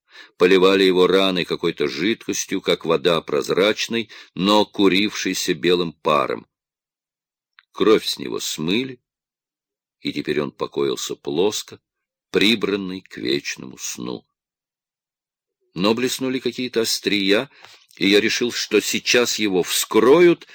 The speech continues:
и, хотя он был уже мертв, хотел бежать, чтобы уберечь его от четвертования.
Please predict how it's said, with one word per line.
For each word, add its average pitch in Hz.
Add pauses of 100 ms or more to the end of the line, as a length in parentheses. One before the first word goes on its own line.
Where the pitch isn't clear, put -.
(320)
и, 82
хотя 82
он 76
был 76
уже 64
мертв, 110 (420)
хотел 120
бежать, 117
чтобы 123
уберечь 123
его 139
от 104 (140)
четвертования. 113